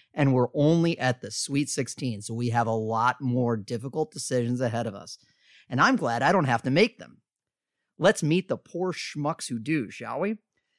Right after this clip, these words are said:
In the order that I'll be speaking tonight, we're going to start off with the person who has had by far the most amount of sleep and the least amount of things happening in his life since the last time we recorded. Tim, how are you doing, man?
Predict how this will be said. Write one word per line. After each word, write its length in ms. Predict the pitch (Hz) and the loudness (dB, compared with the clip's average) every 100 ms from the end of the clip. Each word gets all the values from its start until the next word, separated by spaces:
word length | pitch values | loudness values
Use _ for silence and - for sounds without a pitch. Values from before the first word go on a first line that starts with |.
| _ - | _ 0
In 160 | 254 | 4
the 120 | 220 | 4
order 300 | - 233 214 | 4 4 4
that 100 | 180 | 4
I'll 80 | 175 | 2
be 120 | 143 | 0
speaking 420 | 135 - 254 - 139 | -4 -2 -4 -2 -6
tonight, 380 | 139 139 175 | -2 -2 0
we're 140 | 185 202 | -2 -2
going 200 | 190 160 | -2 -4
to 100 | 160 | -4
start 440 | - - 202 196 | -6 2 4 4
off 260 | 185 208 196 | 4 2 0
with 160 | 175 | -4
the 120 | - 175 | -4 -6
person 340 | 196 190 180 | -4 -4 -2
who 140 | 170 | 2
has 220 | 196 170 156 | 2 2 -2
had 440 | - 214 190 151 | -2 0 0 -2
by 180 | 214 214 | -2 -2
far 500 | - - 294 262 226 | -2 -6 0 4 4
the 160 | 190 | 4
most 400 | 226 202 240 220 | 0 2 2 2
amount 280 | 214 202 202 | 0 2 2
of 60 | 180 | 0
sleep 360 | - 233 233 - | -2 -4 -4 -4
and 240 | 233 233 220 | -2 0 2
the 120 | 226 | 0
least 340 | 190 240 - | -2 -2 -2
amount 300 | 190 196 196 | -2 0 0
of 40 | 160 | -2
things 360 | 226 208 190 | -4 -4 -2
happening 360 | 196 196 196 185 | -2 -2 -2 -4
in 80 | 170 | -2
his 220 | 185 143 | -4 -2
life 240 | 170 185 | -2 -2
since 200 | - 160 | -4 -10
the 100 | - | -8
last 280 | 147 160 - | -4 -4 -2
time 160 | 165 170 | -4 -4
we 80 | |
recorded. 500 | 165 160 208 220 120 | -4 -2 2 2 0
Tim, 380 | - 277 233 101 - - | 0 2 2 -2 -14 2
how 80 | 190 | 4
are 80 | |
you 100 | 196 | 6
doing, 240 | 175 151 123 | 4 2 0
man? 200 | 123 | -4